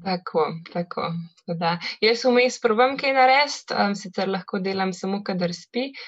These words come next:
ali pa potem, ko moj fant pride iz službe, ali pa pač čez vikend, ko kakšna babica kaj prevzame.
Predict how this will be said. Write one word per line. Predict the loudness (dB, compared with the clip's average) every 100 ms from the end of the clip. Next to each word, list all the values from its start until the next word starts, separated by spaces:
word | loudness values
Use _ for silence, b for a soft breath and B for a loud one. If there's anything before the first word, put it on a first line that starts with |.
| B
ali | -6 -4
pa | -2 -6
potem, | -8 -6 -4 -4
ko | -4 -4 -2
moj | -2 -2 -2
fant | 0 -2
pride | -2 -2 0
iz | 0 0
službe, | 0 0 2 0 -2 -4
ali | -4 0
pa | 2
pač | 2 0 -2
čez | -4 -2
vikend, | -4 -2 -6
ko | -4 -8
kakšna | -6 -6 -4
babica | -2 -2 -4 -10 -14
kaj | -10 -10
prevzame. | -4 -4 0 0 -2